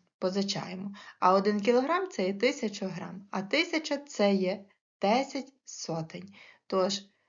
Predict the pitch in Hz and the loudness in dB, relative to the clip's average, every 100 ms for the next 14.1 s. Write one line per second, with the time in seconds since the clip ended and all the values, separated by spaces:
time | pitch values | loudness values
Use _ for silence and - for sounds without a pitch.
0 | - 196 208 196 185 - 190 180 165 - | -2 6 6 6 0 -6 -4 -4 -4 2
1 | 220 285 381 - 196 175 180 196 190 170 | 2 4 -2 -6 -4 -2 2 2 2 -2
2 | 165 165 165 185 254 302 302 294 220 190 | -4 -4 -2 0 0 0 -4 -6 -4 0
3 | 196 196 190 185 175 190 185 202 202 254 | 2 4 2 -2 -4 -2 0 -2 -2 -4
4 | 302 311 285 - 170 180 185 247 247 202 | -4 -4 -6 -6 -4 0 0 0 0 0
5 | 196 165 165 165 170 175 165 226 262 247 | -2 -6 -4 -4 -4 -6 -2 -2 -2 -2
6 | 202 190 196 196 175 170 185 185 180 175 | -2 -2 -6 -8 -8 -8 -6 -4 -2 -4
7 | 170 165 175 220 - 320 339 - 202 180 | -4 -4 0 0 0 0 -2 -6 -2 -2
8 | 175 - 170 175 175 - 220 226 190 180 | -2 -6 -6 -6 -6 0 2 2 -2 2
9 | 165 196 202 202 - - - - - 196 | 2 2 -2 -6 -12 -16 -16 -16 -2 2
10 | 196 180 175 180 254 294 285 208 202 196 | 4 4 4 4 4 0 0 0 2 2
11 | 185 175 180 - _ _ _ _ _ _ | 0 -4 -6 -10 _ _ _ _ _ _
12 | _ 226 208 196 185 190 180 180 185 - | _ 4 6 6 4 4 4 2 2 0
13 | 180 170 - 185 180 - 240 254 269 277 | 0 0 0 0 -2 0 2 4 4 2
14 | 294 | 0